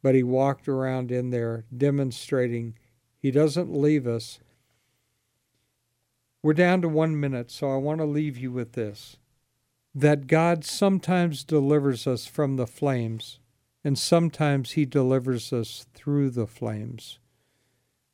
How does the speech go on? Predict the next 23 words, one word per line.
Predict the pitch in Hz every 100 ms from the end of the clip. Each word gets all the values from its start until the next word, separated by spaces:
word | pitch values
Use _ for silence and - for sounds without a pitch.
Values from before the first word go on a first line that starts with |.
| -
That | 139 147 143 _ _ _ -
if | 165 147 -
we | 165 190 190 190 180 _ _ _ _ _ _ _ _ _ _ _ -
keep | - 175 -
him | 170 147 143
number | 143 160 160 147
one | 139 127 120
in | 120 123
everything | 127 143 147 139 143 - 139 135
we | 131 123
do, | 123 113 113 110 -
you | 127 127
may | 135
never | 131 139 147 160
get | 156 170
rich, | 147 135 135 -
you | 123
may | 117 120
never | 120 127 135
get | 135 131
powerful, | - 135 127 117 113 127 113 _ _ _ _ _ _ _ _ _ _
you | 147 147
may, | 151 143